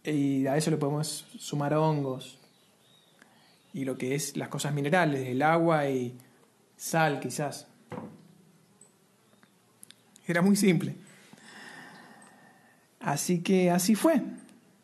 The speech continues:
Y hoy mi mamá, obviamente, ya, ya es experta en veganismo, ya, mm, está chocha, está feliz de cocinarme, porque ella es la que sigue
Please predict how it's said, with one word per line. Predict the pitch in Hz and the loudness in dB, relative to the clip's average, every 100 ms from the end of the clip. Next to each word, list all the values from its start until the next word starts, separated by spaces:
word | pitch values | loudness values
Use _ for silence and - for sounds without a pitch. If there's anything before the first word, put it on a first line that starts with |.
| _ _ _ _ _ _ _ _ _ - _ _ _ _ _ _ | _ _ _ _ _ _ _ _ _ -20 _ _ _ _ _ _
Y | 147 143 | 2 4
hoy | 156 | 4
mi | 165 | 2
mamá, | 135 139 151 135 | 2 0 0 -2
obviamente, | 123 120 123 127 127 120 | -2 -2 -4 -4 -4 -4
ya, | 123 123 120 - | -4 -4 -4 -6
ya | 127 135 - _ _ | -8 -8 -12 _ _
es | - 131 120 123 | -10 -8 -6 -8
experta | - 165 151 151 143 135 135 | -4 0 0 0 0 0 -2
en | 135 | 0
veganismo, | 127 143 165 160 147 | 0 2 4 4 2
ya, | 135 135 131 135 | 0 -2 -2 -6
mm, | 135 127 131 131 - - - - 123 - - | -6 -6 -8 -12 -18 -20 -16 -14 -14 -14 -20
está | - 147 143 143 | -10 -4 -4 -4
chocha, | - 147 139 | -2 -2 -2
está | 139 143 | -6 -6
feliz | - 139 151 160 160 - - - - | -4 0 2 2 0 -6 -20 -20 -6
de | 151 151 156 156 - - _ _ _ _ - | -2 2 0 -2 -10 -20 _ _ _ _ -4
cocinarme, | 170 160 160 147 156 151 156 208 - - - _ _ | -2 0 -2 -2 -2 -2 0 0 -2 -8 -18 _ _
porque | 117 120 131 | -12 -4 0
ella | 135 | 0
es | 127 | 0
la | 139 131 | 0 -2
que | 123 | -2
sigue | - 143 131 - | 0 2 0 -2